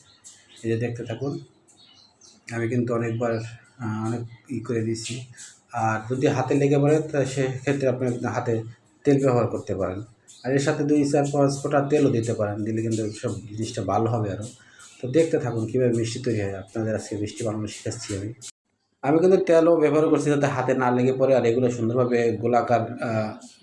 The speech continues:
বৃত্তের মতো আঁকবেন, আহ, নাড়ুর মতো বানাবেন সুন্দর করে দু হাতে ডলে, বা আপনি, আপনি, আহ, হাতে হ্যান্ড গ্লাভসও ব্যবহার করতে পারেন, সেটা আপনার ব্যাপার। তো হাত ভালো করে অবশ্যই ধুয়ে নিতে হবে। তো আমি ভালো করে হাত ধুয়ে নিতেছি,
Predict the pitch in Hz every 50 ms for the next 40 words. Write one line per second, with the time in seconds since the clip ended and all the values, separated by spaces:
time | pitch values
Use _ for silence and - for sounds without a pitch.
0 | 131 135 127 123 123 123 123 117 117 117 113 120 110 110 101 101 113 120 131 139
1 | - - - - - _ _ _ _ - 110 107 107 107 107 107 107 110 113 113
2 | 117 120 120 120 123 123 123 127 123 123 120 120 120 117 123 127 127 127 - 127
3 | 120 117 123 127 123 123 127 123 123 123 120 120 123 123 123 117 117 117 117 135
4 | 143 - - - - - _ _ _ 143 139 151 143 143 147 160 165 143 - 143
5 | 139 143 - - 156 147 143 127 131 131 117 117 113 127 127 131 135 - 143 131
6 | 120 123 123 123 131 135 127 123 - 127 113 117 117 - - 113 107 113 117 110
7 | 113 110 107 - 107 110 107 104 107 117 123 123 - - - 117 110 107 107 -
8 | 110 110 107 110 110 - 123 123 123 - - - - _ _ _ 120 110 120 117
9 | 117 117 113 113 127 127 135 123 110 113 110 - 120 113 107 104 101 107 98 -
10 | 101 95 98 101 120 131 127 143 - - - - _ - - - - - - -
11 | - - 120 113 117 120 120 120 120 120 113 107 107 113 113 117 113 110 110 104
12 | 104 - 110 110 113 113 117 117 107 - - - 113 113 113